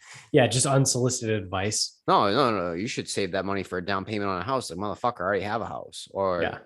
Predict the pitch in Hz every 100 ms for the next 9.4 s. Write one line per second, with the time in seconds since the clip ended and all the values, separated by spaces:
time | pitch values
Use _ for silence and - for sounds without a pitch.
0 | - 95 90 101 101 - 98 - - _
1 | _ - 110 - 110 139 135 120 123 120
2 | 95 123 117 120 104 127 123 104 - 95
3 | 104 101 - 98 95 87 104 117 80 50
4 | - _ _ _ _ _ - 120 123 131
5 | 104 127 120 104 95 98 95 107 110 104
6 | 101 - 104 98 87 107 87 98 92 104
7 | 98 95 82 85 101 107 76 - 90 -
8 | 90 95 87 85 110 123 120 _ _ _
9 | _ - 110 90